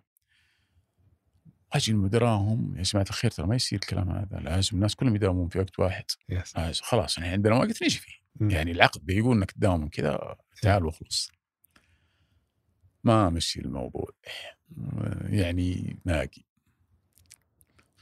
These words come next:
Speaker 1: فاضطريت إني آخذ بعض الأكشنز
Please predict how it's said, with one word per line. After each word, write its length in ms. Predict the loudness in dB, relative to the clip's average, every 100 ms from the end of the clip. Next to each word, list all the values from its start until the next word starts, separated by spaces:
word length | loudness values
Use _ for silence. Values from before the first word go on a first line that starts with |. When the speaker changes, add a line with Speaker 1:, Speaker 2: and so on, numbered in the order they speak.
| -20 _ _ _ _ _
Speaker 1:
فاضطريت 1700 | 0 4 4 2 0 -2 -2 -2 -4 -4 -6 -8 -8 2 4 4 4
إني 140 | 2
آخذ 140 | 0 0
بعض 220 | 2 2
الأكشنز 840 | 2 -2 -2 -4 -4 -4 -6 -10